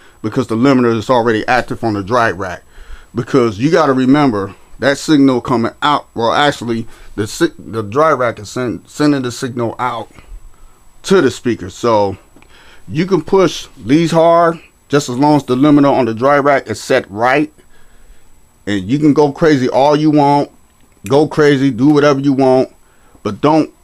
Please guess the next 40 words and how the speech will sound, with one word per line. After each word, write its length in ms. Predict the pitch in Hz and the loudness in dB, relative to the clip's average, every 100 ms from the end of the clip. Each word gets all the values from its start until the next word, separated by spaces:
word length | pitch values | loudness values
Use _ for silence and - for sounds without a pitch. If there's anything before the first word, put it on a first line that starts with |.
| _ | _
ever, 460 | 151 165 131 85 110 - _ - _ - | -2 0 0 -4 -12 -18 _ -20 _ -4
ever 300 | 151 160 107 | 0 0 -2
do 240 | 98 131 117 | -2 0 -2
it 80 | |
to 120 | - 117 | -2 -2
your 120 | 113 | -2
speaker, 380 | - 139 107 98 | 0 -2 0 -6
because 560 | 101 123 113 101 95 _ _ _ - | -4 0 0 0 -4 _ _ _ -4
your 160 | 131 190 | 0 0
speaker 300 | - 147 131 | 2 0 2
dependent 540 | 127 120 160 165 131 | -2 -2 2 4 4
on 140 | 127 123 | 4 0
the 100 | - | 0
amplifier 500 | 131 113 - 131 120 | -2 -4 -2 0 0
that's 160 | 110 | -2
built 200 | 117 123 | -2 0
in 140 | 120 113 | 2 0
with 140 | 107 | -2
itself. 360 | 95 - 127 87 | -4 0 0 0
So 240 | 113 101 | -4 0
even 260 | 139 170 170 | 2 4 2
if 160 | 160 | 2
the 80 | 139 | 0
limiter 400 | 147 175 147 135 | 2 4 4 2
is 160 | 123 - | 0 -2
active 360 | 135 127 113 120 | -4 -4 -8 -4
on 200 | 110 127 | -2 2
there, 320 | 143 120 98 - | 2 2 -2 -2
all 300 | 135 143 139 _ _ - | 0 2 -2 _ _ -2
it's 220 | 180 127 | -2 0
doing 380 | 139 135 120 117 | -2 0 0 -2
is 160 | 120 117 | -6 -6
sending 320 | - 139 127 | -2 0 -2
the 80 | 120 | -4
signal 480 | - 135 117 107 - | -4 -6 -4 -8 -6
out 300 | 147 147 101 - - - - - - | -2 -2 -4 -18 -20 -20 -20 -20 -6
to 160 | - 165 | 0 0
the 80 | |
speaker. 440 | 117 - 113 80 76 | 0 -6 -8 -8 -20
So 420 | - 123 110 104 | -10 -4 -4 -4